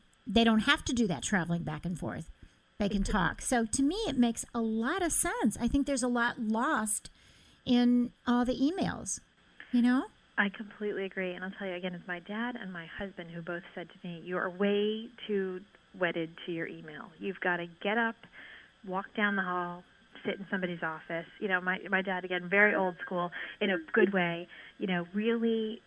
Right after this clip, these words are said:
Speaker 2: wants to shake people's hands and see their eyes and, you know, see, "Is this person I wanna work with, I wanna trust?" And, uh, you know, those values get lost, and they're, they're important today. Um, and my
Speaker 1: Yeah, because
Speaker 2: husband
Speaker 1: I
Speaker 2: said the
Speaker 1: think
Speaker 2: same thing.
Speaker 1: that's why,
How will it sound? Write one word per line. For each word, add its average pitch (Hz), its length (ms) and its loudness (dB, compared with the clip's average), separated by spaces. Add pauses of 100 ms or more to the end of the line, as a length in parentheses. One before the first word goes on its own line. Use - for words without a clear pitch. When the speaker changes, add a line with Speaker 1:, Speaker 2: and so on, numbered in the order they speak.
Speaker 2:
wants 185 240 -4
to 196 80 -12 (100)
shake 190 160 0
people's 190 320 -4
hands 180 500 -4
and 165 140 -12 (140)
see 208 100 0
their 180 160 4
eyes 175 460 2
and, 175 260 -8
you 202 120 -2
know, 170 420 0
see, 190 80 -6
"Is 185 80 -8
this 214 200 -2
person 208 220 0
I 185 140 2
wanna 175 320 -2
work 165 260 0
with, 165 220 -2
I 165 80 -4
wanna 165 240 -8
trust?" 165 320 -2 (300)
And, 175 340 -6
uh, 170 160 0 (420)
you 220 80 -8
know, 202 100 2
those 240 240 4
values 220 440 0
get 196 160 -2
lost, 175 320 -2 (100)
and 175 180 -8
they're, 180 360 -4
they're 175 160 -6
important 180 560 -6
today. 175 500 -6 (560)
Um, 165 480 -10
and 190 120 -6
my 240 60 -2
Speaker 1:
Yeah, 339 80 0
because 311 200 0
Speaker 2:
husband 311 80 0
Speaker 1:
I - 0 -
Speaker 2:
said 294 60 -2
the - 40 -6
Speaker 1:
think 339 120 4
Speaker 2:
same 285 60 -4
thing. 302 100 2
Speaker 1:
that's - 180 -4
why, 262 180 2